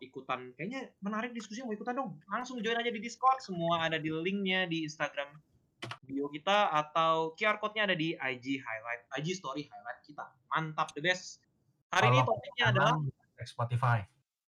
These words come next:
Speaker 1: Iya, eh, nggak
Speaker 2: Hmm.
Speaker 1: semuanya kita masukin Spotify sih. Kadang-kadang ada yang omongannya terlalu berbahaya, jadi harus di-cut.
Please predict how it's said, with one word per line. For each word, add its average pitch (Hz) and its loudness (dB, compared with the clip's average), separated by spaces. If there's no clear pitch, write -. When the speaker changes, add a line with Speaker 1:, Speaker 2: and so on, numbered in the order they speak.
Speaker 1:
Iya, 127 4
eh, 131 -2
nggak 156 6
Speaker 2:
Hmm. - -2
Speaker 1:
semuanya 170 2
kita 180 -2
masukin 175 0
Spotify 175 0
sih. 139 -2
Kadang-kadang 139 0
ada 139 -2
yang 135 -4
omongannya 143 -12
terlalu 131 0
berbahaya, 131 2
jadi 147 -2
harus 175 0
di-cut. 147 0